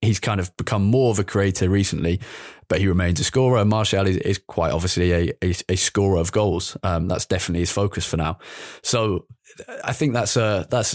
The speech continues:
that's an interesting one to, to think about. That I kind of, it kind of put into words what I think we were both talking about at the end of last season when Fernandes was playing poorly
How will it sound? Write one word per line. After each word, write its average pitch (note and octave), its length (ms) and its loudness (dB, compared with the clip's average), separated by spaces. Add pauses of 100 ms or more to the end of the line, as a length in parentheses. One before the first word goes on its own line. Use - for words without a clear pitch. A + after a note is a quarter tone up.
that's A2 240 -2
an G#2+ 100 0
interesting A2+ 600 0
one G2+ 240 2
to, F#2 260 0
to - 120 -6
think B2+ 300 0
about. E2+ 360 -2
That - 160 -2
I E2+ 80 -4
kind B2 220 -2
of, G2+ 140 -8
it A#2+ 120 0
kind B2 180 -2
of G#2 100 -6
put C#3+ 160 4
into A2+ 220 2
words G#2+ 400 2
what G2+ 180 0
I F#2 40 -2
think G#2 240 -2
we G2+ 120 2
were F#2+ 120 2
both F#2+ 320 0
talking G#2+ 340 0
about F2 280 -2
at F2 80 -4
the F#2+ 100 -2
end F2+ 120 0
of F2 60 0
last F2+ 160 -2
season F2+ 260 0
when F2 100 0
Fernandes G2 460 0
was E2+ 80 -4
playing F#2 280 -2
poorly F2+ 440 0